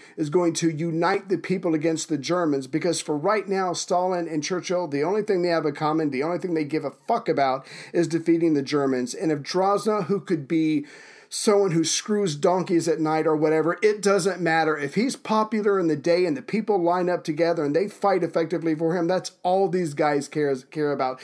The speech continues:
So one, Tito has gotta become a damn good commander.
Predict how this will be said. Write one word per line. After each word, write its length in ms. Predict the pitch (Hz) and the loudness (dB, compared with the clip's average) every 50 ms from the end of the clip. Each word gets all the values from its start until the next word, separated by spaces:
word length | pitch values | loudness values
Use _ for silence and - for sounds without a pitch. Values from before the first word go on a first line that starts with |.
| - - - | -18 -20 -16
So 180 | - - 170 156 | -6 -2 0 0
one, 360 | 143 127 160 180 208 240 220 | 2 2 2 2 2 2 0
Tito 340 | - - 202 220 214 220 202 | -2 -2 -2 0 2 2 2
has 100 | 180 156 143 | 2 2 2
gotta 180 | 170 160 156 | 2 2 2
become 300 | 151 151 135 160 156 143 | 2 0 -2 -2 -2 -2
a 80 | 135 135 | -2 -4
damn 400 | 131 - - 190 208 226 240 202 | -4 0 0 2 2 2 0 0
good 220 | 165 196 190 180 - | 0 0 0 0 0
commander. 600 | 170 156 151 156 160 160 156 160 160 156 - | 0 0 2 2 2 0 0 0 0 0 -2